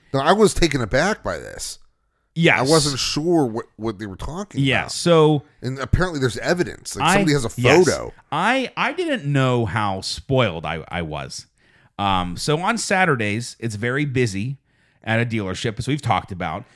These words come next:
Speaker 2: It's also a short day, and you do not have time, nor do they want you leaving the dealership to get lunch. You, you can't be gone for an hour.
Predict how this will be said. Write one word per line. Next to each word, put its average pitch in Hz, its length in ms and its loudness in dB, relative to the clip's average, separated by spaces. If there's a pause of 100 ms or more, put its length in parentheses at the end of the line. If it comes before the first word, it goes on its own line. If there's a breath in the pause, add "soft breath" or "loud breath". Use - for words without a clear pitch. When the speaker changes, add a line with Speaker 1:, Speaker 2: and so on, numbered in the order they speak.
(180 soft breath)
Speaker 2:
It's 127 160 -6
also 143 320 0
a 131 40 -4
short 180 480 -2
day, 90 400 -8 (480 soft breath)
and 113 380 -2
you 147 140 -2
do 139 260 -2
not 185 220 -6
have 151 260 -4
time, 107 560 -4
nor 147 160 2
do 147 140 0
they 127 160 -2
want 139 340 -2
you 123 180 -2
leaving 135 680 -4
the 113 80 -4
dealership 113 580 -4
to 113 100 -6
get 104 180 -2
lunch. 98 320 -8
You, 135 160 0
you 147 100 0
can't 190 320 0
be 170 120 -2
gone 139 340 -2
for 127 240 -2
an 101 60 0
hour. 85 320 -4